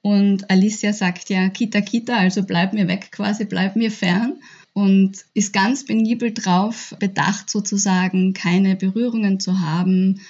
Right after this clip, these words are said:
Beide haben die Masken auf. Sie ist irgendwie ein bisschen verzweifelt, weil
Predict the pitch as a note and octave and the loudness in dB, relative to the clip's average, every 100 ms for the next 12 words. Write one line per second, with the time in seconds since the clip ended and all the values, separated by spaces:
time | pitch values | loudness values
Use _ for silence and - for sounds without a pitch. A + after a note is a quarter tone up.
0 | - - E3 F#3 G#3 F#3+ F#3+ G3+ G3+ G#3+ | -12 0 2 4 4 4 4 2 0 -2
1 | - G3+ - E3 F3 F#3 G3+ - - - | -4 -4 -2 -2 0 -2 -4 -8 -8 -6
2 | G#3 A3+ G#3+ - A3+ A3 A3 G#3 G#3+ G#3 | -4 -2 -4 -4 -2 0 0 -2 -2 -2
3 | G#3 G#3 - D#3+ F#3 G3+ F#3+ F3+ | -2 -4 -2 0 0 0 -2 0